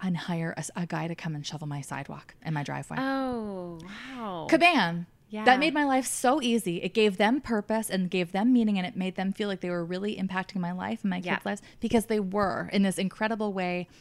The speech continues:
Speaker 1: that took so much relief and stress off my plate 'cause I just didn't have to worry about it, nor would I have physically been able to do it. You know?
Speaker 2: Yes.
Speaker 1: Um, so that was great. So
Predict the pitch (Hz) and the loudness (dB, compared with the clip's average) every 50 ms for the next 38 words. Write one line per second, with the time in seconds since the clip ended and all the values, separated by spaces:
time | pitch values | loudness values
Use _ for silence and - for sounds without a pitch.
0 | - - - - 190 156 - - 202 180 - - - - 233 220 220 220 208 - | -20 -20 -10 -6 -6 -6 -4 -4 -6 -6 -6 -8 -4 -2 0 2 2 0 -2 -4
1 | 202 196 190 196 208 208 - - - - 196 196 180 - - - 202 202 - - | -8 -8 -6 -6 -6 -6 -8 -12 -16 -8 -6 -6 -4 -4 -4 -6 -6 -6 -4 -6
2 | 190 185 196 180 175 - 196 196 - - 180 196 190 - 208 - - 202 175 170 | -6 -4 -4 -6 -6 -4 -6 -6 -6 -8 -10 -10 -10 -10 -10 -10 -6 -6 -6 -6
3 | - - 160 156 165 165 185 190 175 165 160 165 - - - - - - - 220 | -4 -6 -6 -6 -4 -4 -4 -4 -2 -4 -4 -6 -8 -12 -20 -20 -14 0 6 8
4 | 240 277 311 339 330 302 254 220 196 196 - - 190 175 180 170 - 170 160 165 | 8 8 8 6 4 2 4 4 2 2 0 -2 -4 -2 -2 -4 -4 -4 -4 -4
5 | 156 156 156 143 139 165 - - - 160 160 - - - 175 240 311 - - - | -6 -8 -8 -10 -12 -14 -12 -12 -12 -12 -12 -12 -12 -10 -12 -14 -14 -14 -18 -18
6 | - - - - - - - 175 160 185 180 170 185 175 160 170 247 320 - - | -18 -16 -18 -18 -18 -16 -14 -10 -4 -2 2 2 4 2 2 2 0 -2 -4 -10
7 | - - - - - - 208 202 202 196 196 196 190 190 - - - 196 175 185 | -16 -16 -16 -12 -2 0 2 2 4 2 2 2 0 0 -2 0 0 2 2 2
8 | 185 - 175 165 - - 156 - 151 - 202 185 | 2 0 -2 -4 -6 -6 -8 -8 -2 -2 -2 -2